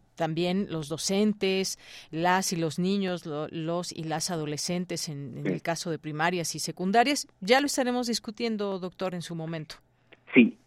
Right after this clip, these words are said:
Speaker 2: eh, si me permites una rapidísima
Speaker 1: Sí.
Speaker 2: sugerencia. Eh, eh, Deyanira, la unam
Speaker 1: Ujú.
Speaker 2: y otras universidades tienen extraordinarias personas
Speaker 1: Sí,
Speaker 2: que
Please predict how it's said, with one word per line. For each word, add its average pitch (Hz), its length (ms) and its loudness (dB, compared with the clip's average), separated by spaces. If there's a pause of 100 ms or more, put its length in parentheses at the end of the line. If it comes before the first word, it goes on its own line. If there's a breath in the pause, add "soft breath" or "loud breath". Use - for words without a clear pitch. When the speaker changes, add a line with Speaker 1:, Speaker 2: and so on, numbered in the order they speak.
Speaker 2:
eh, 110 120 2 (100)
si 107 80 2
me 101 120 10
permites 117 400 6
una 117 240 6
rapidísima 190 580 2
Speaker 1:
Sí. 208 160 0
Speaker 2:
sugerencia. - 540 2 (640 soft breath)
Eh, 87 600 4
eh, 80 440 -2
Deyanira, 95 460 6 (120)
la 85 220 4
unam 87 440 0 (200)
Speaker 1:
Ujú. 170 380 -10
Speaker 2:
y 165 160 -4 (140)
otras 160 360 6
universidades 69 600 0 (500)
tienen 104 420 6 (380)
extraordinarias 90 920 4
personas 82 540 -4 (400)
Speaker 1:
Sí, - 140 -14
Speaker 2:
que 87 280 6